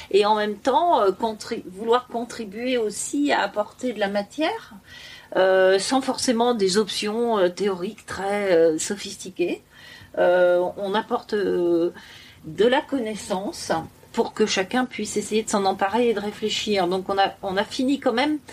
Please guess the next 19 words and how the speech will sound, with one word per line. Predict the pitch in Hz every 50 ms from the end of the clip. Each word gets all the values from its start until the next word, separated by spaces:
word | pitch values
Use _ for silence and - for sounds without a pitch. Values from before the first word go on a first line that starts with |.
| - - - - - - - - -
avec | - 208 190 214 247 -
cette | - 214 196 175
phrase | - - - - 233 233 254 302 277 208 196
où, | 208 208 196 196 214
euh, | 208 180 165 165 165
nous | 165 165 170 175 170
espérons | 185 185 - - 180 185 208 240
pouvoir, | 233 - - - 180 175 175 208 214 202 214 - -
euh, | 156 165
participer | - - 202 - - - 202 180 - 208 185 - 240 254
à | 240
ce | 240 -
que | - 202
nous | 190 180 185 180
avons | 185 185 175 196 202
nommé, | 190 185 175 180 180 196 202 214 220 202
euh, | 156 156
l'insurrection, | - 180 196 202 - - 214 190 196 190 - - - 220 208 196 175 156 - -
euh, | -